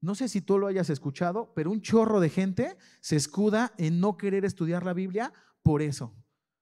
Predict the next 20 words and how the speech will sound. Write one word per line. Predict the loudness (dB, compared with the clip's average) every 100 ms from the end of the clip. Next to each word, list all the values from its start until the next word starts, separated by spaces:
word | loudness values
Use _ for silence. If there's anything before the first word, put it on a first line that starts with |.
| _ _ _ _ -10
¿Sale? | -6 -4 -4 -4
¿Y | 4
por | 4 4
qué? | -2 -10 -12 -8
Porque | -4 0
lo | 0
van | 0 -4
adquiriendo | -6 -4 -2 -4
como | -4 -2 -2
una | -2 -4 -6 -8
verdad. | -6 -6 -4 -10 -10 -16 -20 _ _ _ _
¿Vamos | -4 -2 -2
bien | -2
hasta | -2 -4
aquí? | -6 -8 -8 _ _ _ _ -12
Ok. | -12 -12 _ _ _ _ -4
Ahora | 0 2
vamos | 0 -2 -2
a | -2
ver | -2 -4 -8 _